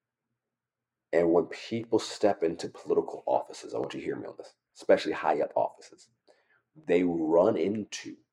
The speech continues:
high-ranking principalities and powers and demonic influences that come against them every single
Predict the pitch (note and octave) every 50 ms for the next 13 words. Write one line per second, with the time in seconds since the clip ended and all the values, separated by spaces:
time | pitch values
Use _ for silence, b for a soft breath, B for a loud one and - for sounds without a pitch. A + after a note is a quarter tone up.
0 | _ _ _ _ _ _ _ _ _ _ _ _ _ _ _ _ _ _ - -
1 | - - G#2 F2+ F#2 F#2 F2+ E2 - - - D2+ D#2 F2 F2+ F2+ - - D#2+ D#2+
2 | - - F#2+ - - - - F#2+ F2 D2+ D#2 D#2+ D#2 D2+ D2+ C#2+ C2+ - - -
3 | - D#2 C2 B1 - B1 D#2 D2+ - D2 C#2+ C#2 C#2+ D2 D2 C#2+ C#2+ - - -
4 | - D#2 D2+ - - - - - - - - C#2 - - - - - - - D#2
5 | D#2+ D#2 D2+ - C2 - - - C2+ - - D2+ D2+ D2 - - D#2 D#2 D2 C#2
6 | - - - - - C2 A#1 A1+ - G#1+ - -